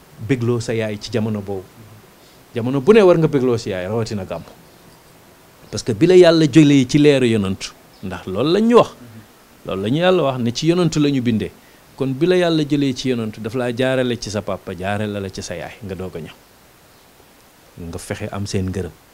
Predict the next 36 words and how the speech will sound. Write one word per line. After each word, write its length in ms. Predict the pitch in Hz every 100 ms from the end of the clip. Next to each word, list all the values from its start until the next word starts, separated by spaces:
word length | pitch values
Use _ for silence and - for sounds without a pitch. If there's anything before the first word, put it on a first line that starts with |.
| _ -
Say 220 | 190 190
dëkkandoo 440 | 180 170 165 160
tamit 260 | 156 151 147
nga 120 | 143
fexe, 360 | 139 147 143 139
su 120 | -
doo 180 | 170 180
xuloo 300 | 180 180 160
woon 120 | 151 139
nga 100 | 127
ak 60 | 127
ñoom, 220 | 143 160 156
nga 100 | 151
jéem 220 | 160 156
a 40 | 139
jubóog 240 | 135 135
ñoom. 180 | 135 127 - - 110 107 _ -
Waaw. 120 | - - _ _ _ _ _ _ _ - - - -
Yooyu 280 | 120 127 131
yëpp 140 | 147 - 143 -
ay 160 | 107
réflexe 500 | 104 117 117 104 - 98
la 120 | 92
yoo 180 | 107 117
xam 180 | 117
ne 80 | 107
jullit 220 | 104 151 139
bi 100 | 127
daf 120 | 131
ko 80 | 160
war 80 | 151
a 40 |
def 200 | 131 117
bés 240 | 107 175
bu 80 | 147
ne, 140 | 143